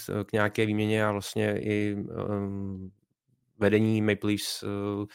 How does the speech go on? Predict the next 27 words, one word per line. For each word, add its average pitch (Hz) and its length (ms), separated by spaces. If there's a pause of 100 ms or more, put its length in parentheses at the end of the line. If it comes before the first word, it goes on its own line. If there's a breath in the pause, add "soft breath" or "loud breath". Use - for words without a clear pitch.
(260 loud breath)
se 104 100
vyjadřovalo 101 640
v - 280
tom 104 140
smyslu, 104 360
že, 104 160
eh, 101 100 (1000 soft breath)
pokud, 110 260 (140)
eh, 104 300
přijde, 104 320
eh, 104 320 (520)
jako 101 220
adekvátní 104 800
nabídka 98 460
nebo 98 160
respektive, 101 500
eh, - 240 (1300)
ta, 98 440 (200)
ta 101 100
možnost 101 440
ještě 107 220
přivést 101 360
nějakého 101 340
obránce, 101 420
tak 101 180 (840 soft breath)
Toronto 101 320
se 107 220